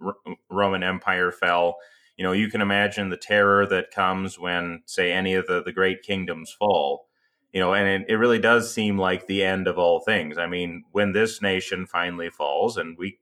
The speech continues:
I mean, you have to say that it will at one point or another, because there is no, there are no exceptions. You know, that will be a time of great terror. But what we recognize is that even in those moments of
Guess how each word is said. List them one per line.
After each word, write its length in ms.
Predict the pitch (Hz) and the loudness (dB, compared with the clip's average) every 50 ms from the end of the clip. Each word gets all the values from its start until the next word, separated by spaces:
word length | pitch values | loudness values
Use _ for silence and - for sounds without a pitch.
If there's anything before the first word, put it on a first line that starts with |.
| _ - | _ -10
I 60 | 76 | -8
mean, 160 | 78 82 80 | -8 -8 -10
you 100 | 80 80 | -10 -6
have 220 | 85 92 95 - - | -2 -2 -2 -2 -4
to 100 | - 92 | -10 -8
say 240 | - 90 85 85 85 | -4 -2 0 0 0
that 160 | - 85 87 | -2 -2 -2
it 100 | 90 - - | -2 -4 -4
will 520 | - 101 113 123 104 90 92 107 - - _ _ _ - | 0 4 4 6 6 4 2 0 -4 -8 _ _ _ -8
at 120 | 80 104 | -8 -6
one 260 | 85 90 98 101 98 | -4 -2 -2 -2 -2
point 300 | - 98 90 90 90 85 82 | -2 -2 -2 -2 -4 -4 -6
or 60 | 80 | -6
another, 360 | 78 87 107 120 - 80 80 | -2 -2 -2 0 0 -2 -4
because 360 | 80 90 85 - 85 82 76 | -6 -6 -6 -6 -8 -8 -8
there 160 | 78 76 80 | -8 -6 -4
is 200 | 87 95 98 92 | -2 -2 -2 -4
no, 320 | 95 90 87 85 85 - - _ _ _ - | -4 -4 -4 -4 -4 -6 -8 _ _ _ -2
there 140 | 92 90 87 | 0 2 4
are 160 | 95 107 107 | 2 2 2
no 160 | 98 85 80 | 0 -2 -2
exceptions. 840 | 82 87 - - 95 104 113 - - - 65 67 87 104 107 - - _ _ _ _ _ - - _ - | -4 -6 -4 -2 -2 0 0 -2 -6 -12 -14 -10 -10 -10 -12 -12 -16 _ _ _ _ _ -20 -20 _ -2
You 60 | 95 | 0
know, 140 | 95 90 87 | 0 0 0
that 260 | 90 110 110 110 98 | 2 2 2 2 2
will 140 | 107 110 113 | 0 0 0
be 180 | 110 113 101 98 | 0 2 2 4
a 100 | 101 101 | 2 2
time 360 | - - 98 95 98 98 98 | 0 0 0 0 0 0 -2
of 160 | 98 95 - | -4 -4 -2
great 280 | - 95 104 101 - - | 0 0 0 0 -2 -2
terror. 400 | - 113 131 117 - - - - _ _ _ _ _ _ _ _ _ _ _ _ _ _ _ _ _ _ _ _ - 95 | 2 4 4 4 4 0 -4 -8 _ _ _ _ _ _ _ _ _ _ _ _ _ _ _ _ _ _ _ _ -8 -2
But 300 | - 107 104 98 - - - - - - _ | 2 4 4 4 2 -2 -10 -20 -20 -20 _
what 300 | 120 110 117 117 117 - | -8 0 0 2 2 2
we 100 | 107 107 | 0 -2
recognize 800 | 101 104 127 147 160 - 160 123 107 92 90 90 92 92 - 95 | 2 4 4 4 4 0 -4 -2 0 2 2 2 0 -2 -4 -6
is 120 | 90 - | -8 -4
that 200 | - 92 90 87 - | -2 -2 -2 -2 0
even 300 | 98 117 123 117 120 110 | 0 0 0 2 2 2
in 160 | 104 101 101 | 2 0 2
those 300 | 95 98 95 95 90 - | 4 4 2 2 0 0
moments 600 | 101 98 107 117 120 110 98 95 95 95 90 - - | 0 2 4 4 4 4 2 0 0 -2 -6 -8 -6
of 340 | - 92 87 87 87 85 82 | -4 -2 0 2 0 0 -2